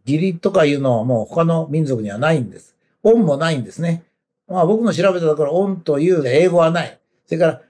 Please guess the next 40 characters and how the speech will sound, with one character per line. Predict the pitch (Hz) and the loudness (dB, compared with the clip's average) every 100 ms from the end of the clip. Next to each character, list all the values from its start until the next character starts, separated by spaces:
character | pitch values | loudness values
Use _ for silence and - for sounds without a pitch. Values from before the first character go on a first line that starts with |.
| _ - | _ -6
中 | 220 247 | -2 2
国 | 240 | 2
語 | 220 233 | 2 2
は | 208 | 2
恩 | 196 214 | 2 -2
っ | |
て | 165 | -4
い | |
う | |
の | 127 | -2
は | 143 | -2
あ | |
る | 127 | -2
ん | |
で | 104 | -8
す | - | -12
け | - | -12
ど | 117 | -10
も、 | 110 | -4
日 | 165 | 0
本 | 226 262 254 | 2 2 0
の | 220 208 | 0 0
恩 | 226 240 | 0 0
と | - - 135 | -4 -4 -2
い | 127 | 0
う | |
も | 120 | -2
の | 123 160 127 | -2 0 0
を | - _ _ _ | -4 _ _ _
中 | - 185 | -2 0
国 | 180 175 | 2 2
語 | 180 | 2
で | 160 147 | 0 0
表 | 170 160 170 | 0 0 -4
現 | 135 | -4
す | 123 | -8
る | 117 | -12
と | 113 | -10
き | 120 | -2
は、 | 143 120 | 0 0